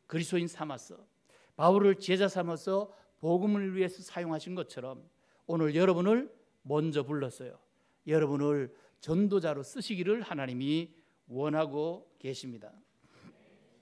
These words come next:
삼월 이십오일 날에는 우리가, 어, 거-, 어, 경남 거창에 가서 사역을 하고, 어, 돌아왔는데요. 어, 거기에는 우리 집사님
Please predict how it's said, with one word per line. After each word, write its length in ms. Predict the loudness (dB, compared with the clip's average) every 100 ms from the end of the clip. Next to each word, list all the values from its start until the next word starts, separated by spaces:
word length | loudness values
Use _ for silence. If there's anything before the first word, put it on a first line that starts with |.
| _ _ _ _ _ _ _ _
삼월 360 | -6 4 6 6
이십오일 500 | 2 -2 2 2 2
날에는 1000 | 2 4 4 4 2 0 -4 -4 -2 -4
우리가, 420 | -6 -8 -8 -8 -12 _ _ -20 -20 -20 _
어, 280 | -12 -12 -12 -16
거-, 280 | -4 -4 -4 -8
어, 200 | -10 -4
경남 600 | 0 2 2 2 -2 -8 _ _ _ _ -10
거창에 560 | -6 -6 -6 -6 -4 -6
가서 600 | -6 -8 -8 -8 -8 -12
사역을 600 | -16 -10 -8 -8 -10 -14 -18 _ _ _
하고, 600 | -16 -14 -12 -12 -14 -18 _
어, 360 | -16 -14 -14 -12
돌아왔는데요. 840 | -8 -6 -6 -10 -12 -8 -8 -10 -14 _ _ _ _ _ _ _ _ _ _ _ -20 _ _ _ _
어, 300 | -14 -10 -8 0
거기에는 520 | 2 4 4 4 2
우리 300 | -2 -4 -6
집사님 840 | -8 -10 -4 0 2 2 0 -4